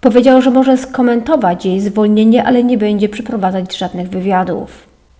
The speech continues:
Dodał też, że Michelle planuje wrócić na Florydę, gdzie ma dwóch synów. Będzie chciała tam dotrzeć tak szybko, jak to możliwe.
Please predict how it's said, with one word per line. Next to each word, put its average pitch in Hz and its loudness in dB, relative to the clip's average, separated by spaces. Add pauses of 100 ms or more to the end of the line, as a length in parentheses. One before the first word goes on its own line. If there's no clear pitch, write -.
(320)
Dodał 226 2
też, 196 -8
że 202 -4
Michelle 220 0
planuje 220 2
wrócić 214 -6
na 202 -2
Florydę, 208 -4
gdzie 214 -4
ma 196 -4
dwóch 196 -6
synów. 180 -10 (760)
Będzie 190 -6
chciała 202 -6
tam 226 -4
dotrzeć 220 -4
tak 262 -8
szybko, 226 -6
jak - -10
to 202 -10
możliwe. 190 -6